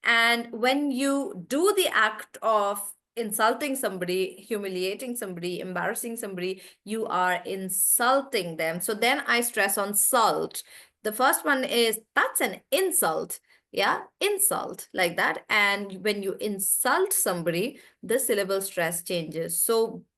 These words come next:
whether something is a noun or a verb, the syllable stress moves from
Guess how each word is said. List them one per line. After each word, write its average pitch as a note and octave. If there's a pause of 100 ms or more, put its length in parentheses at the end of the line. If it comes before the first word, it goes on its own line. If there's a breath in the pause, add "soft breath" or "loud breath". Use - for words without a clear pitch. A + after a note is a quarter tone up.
(140)
whether G3+
something A3
is F#3+
a G3+
noun G3+
or G3+
a G3
verb, F#3 (360 loud breath)
the A#3
syllable A3
stress G#3+
moves G#3+
from G#3+